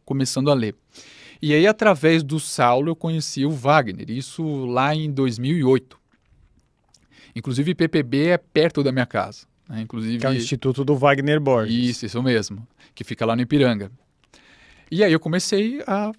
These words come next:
Speaker 1: ir nas sextas-feiras, que ele faz há vários anos ali, os encontros gratuitos. Depois eu comecei a fazer os cursos dele.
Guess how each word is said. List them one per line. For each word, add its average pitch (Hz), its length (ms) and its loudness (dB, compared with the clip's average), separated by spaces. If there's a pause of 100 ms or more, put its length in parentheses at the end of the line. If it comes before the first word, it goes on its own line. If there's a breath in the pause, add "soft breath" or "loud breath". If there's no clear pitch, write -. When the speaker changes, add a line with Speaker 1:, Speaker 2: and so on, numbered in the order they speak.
(160)
Speaker 1:
ir 175 140 0
nas 185 460 0
sextas-feiras, 151 800 -4
que - 100 -6
ele 123 100 -2
faz 120 560 0
há 117 100 -4
vários 131 520 0
anos 131 320 -2
ali, 117 240 0
os 110 220 -6
encontros 113 580 -4
gratuitos. 120 840 -4
Depois 127 320 -6
eu 123 40 -10
comecei 127 240 -10
a - 40 -20
fazer 120 160 -8
os 117 100 -10
cursos 139 460 -2
dele. 127 420 0